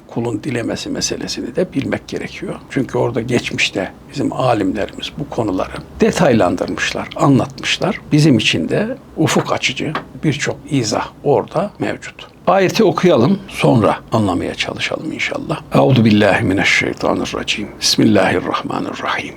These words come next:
Vellezine, şu kimseler ki kezzebu, yalanladılar, bi ayatina, ayetlerimizi yalanladılar.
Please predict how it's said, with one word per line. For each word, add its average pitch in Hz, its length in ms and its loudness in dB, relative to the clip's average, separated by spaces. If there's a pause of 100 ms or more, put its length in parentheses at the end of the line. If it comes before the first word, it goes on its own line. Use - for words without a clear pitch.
Vellezine, 165 680 4 (160)
şu - 280 0
kimseler - 800 -2
ki 139 240 0 (140)
kezzebu, 117 580 0 (140)
yalanladılar, 113 1080 0
bi - 160 2
ayatina, - 640 -4 (320)
ayetlerimizi - 840 -4
yalanladılar. - 760 -14